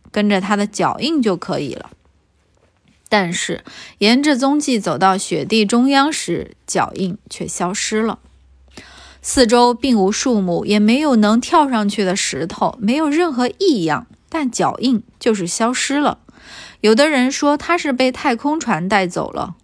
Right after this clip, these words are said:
但这绝对不可能。等等，你就能明白为什么。这可怜的小伙子实际上就是被平行时空吸走了。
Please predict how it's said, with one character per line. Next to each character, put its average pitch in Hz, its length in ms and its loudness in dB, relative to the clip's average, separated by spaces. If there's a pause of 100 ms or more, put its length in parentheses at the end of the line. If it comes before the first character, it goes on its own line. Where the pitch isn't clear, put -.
(140)
但 220 180 0
这 190 140 -2
绝 160 220 -4
对 220 160 0
不 226 120 -2
可 208 220 -6
能。 - 220 -14 (500)
等 202 220 4
等， 247 200 6
你 196 120 0
就 196 160 0
能 175 160 0
明 160 200 -4
白 160 180 0
为 185 260 2
什 - 240 -4
么。 - 180 -16 (380)
这 196 120 -2
可 185 220 -2
怜 160 160 -2
的 190 100 0
小 165 240 2
伙 165 240 -2
子 - 200 -6
实 202 240 0
际 277 200 2
上 196 280 0
就 277 220 2
是 214 140 -2
被 180 220 0
平 180 320 -6
行 202 220 -2
时 175 180 -4
空 220 320 -2 (160)
吸 269 320 -4
走 - 220 -2
了。 - 220 -14